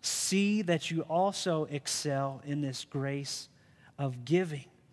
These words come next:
For you know the grace of our Lord Jesus Christ." Here's his reason for why we ought to excel in giving.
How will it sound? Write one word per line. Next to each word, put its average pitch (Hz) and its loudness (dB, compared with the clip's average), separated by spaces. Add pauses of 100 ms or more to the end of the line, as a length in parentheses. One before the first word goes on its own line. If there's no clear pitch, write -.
(1400)
For - -6
you 131 -2
know 135 0 (640)
the 143 0
grace 147 -2
of 135 -4
our 135 -2
Lord 135 -4
Jesus 131 -6
Christ." - -6
Here's 156 -2
his 143 -6
reason 139 -2
for 123 -8
why 131 -2
we 131 -4
ought 131 -2
to 143 -6
excel 143 -6
in 127 -4
giving. 127 -6